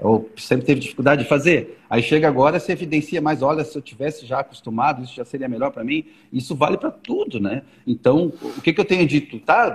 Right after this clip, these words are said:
que bom que tu te deu conta agora que, eh, digamos, tu, tu tá fazendo um diagnóstico reativo, assim, tu, tu acabou te dando conta. Agora, não perca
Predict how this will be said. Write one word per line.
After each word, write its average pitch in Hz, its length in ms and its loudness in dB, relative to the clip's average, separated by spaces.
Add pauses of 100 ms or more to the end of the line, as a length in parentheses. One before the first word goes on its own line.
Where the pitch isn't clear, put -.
(220)
que - 80 -4
bom 156 640 2
que 135 140 -8
tu - 180 -6
te - 120 -8
deu 156 160 4
conta 156 400 2
agora 120 420 0
que, - 240 -12 (180)
eh, 107 440 -2
digamos, 131 340 -4
tu, 151 100 -4
tu - 280 -14
tá 139 120 -2
fazendo 143 300 -2
um 147 60 0
diagnóstico 131 600 -2
reativo, 143 680 0
assim, 123 240 -10
tu, 123 140 -20 (180)
tu 127 100 -8
acabou 123 400 -4
te 180 140 -8
dando 127 240 -8
conta. - 360 -10 (440)
Agora, 110 360 -2
não 131 240 2
perca 143 640 -2